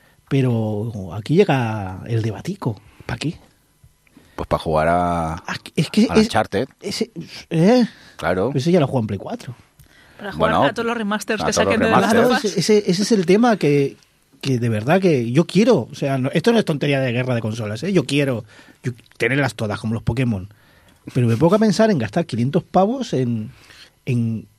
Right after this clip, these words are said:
Speaker 1: ¿en qué? Es que no me llama, o sea, no es que no me llame ningún juego. Es que, por suerte, todo está en todo, menos cuatro exclusivos.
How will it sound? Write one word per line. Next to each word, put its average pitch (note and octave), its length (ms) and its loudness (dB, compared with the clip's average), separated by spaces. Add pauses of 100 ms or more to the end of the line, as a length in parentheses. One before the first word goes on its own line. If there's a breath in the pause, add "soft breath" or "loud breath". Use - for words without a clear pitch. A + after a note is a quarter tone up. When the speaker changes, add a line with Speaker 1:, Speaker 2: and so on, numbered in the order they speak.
(120)
Speaker 1:
¿en B2 180 -14
qué? F#3 240 0 (440)
Es - 100 -6
que F#3+ 120 2
no A3 80 8
me A3 100 4
llama, C3 440 0 (400)
o - 40 -20
sea, C3+ 140 0
no F3 60 6
es - 60 2
que A#3 80 2
no A#3+ 60 4
me A#3 100 4
llame F3+ 220 2
ningún B2 240 -2
juego. G#2 460 -4 (1040 soft breath)
Es C#3 140 2
que, F#3 120 4
por A#2+ 320 -4
suerte, F#3+ 580 0 (1000)
todo G3 200 4
está E3+ 180 2
en A2 120 0
todo, G#3 280 2
menos A#2+ 360 -2
cuatro D#3 300 0
exclusivos. D#3 760 -4